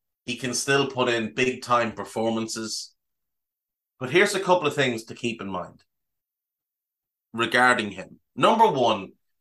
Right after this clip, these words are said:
he is a player who persistently fouls. Now, certain players get away with that. Fernandinho got away with it for years.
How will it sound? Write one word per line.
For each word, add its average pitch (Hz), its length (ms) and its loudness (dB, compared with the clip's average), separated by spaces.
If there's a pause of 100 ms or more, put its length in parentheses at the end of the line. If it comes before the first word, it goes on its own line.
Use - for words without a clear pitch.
(240)
he 196 160 2
is 226 160 0
a 214 40 -4
player 151 380 2
who 127 140 -2
persistently 131 840 0
fouls. - 680 -8 (1300)
Now, 147 380 6 (520)
certain 262 480 6
players 160 460 4
get 143 160 4
away 135 260 2
with 117 200 -4
that. - 180 -10 (340)
Fernandinho 160 920 2
got 120 200 2
away 110 260 0
with 101 120 -4
it 95 100 -10
for - 140 -8
years. - 720 -8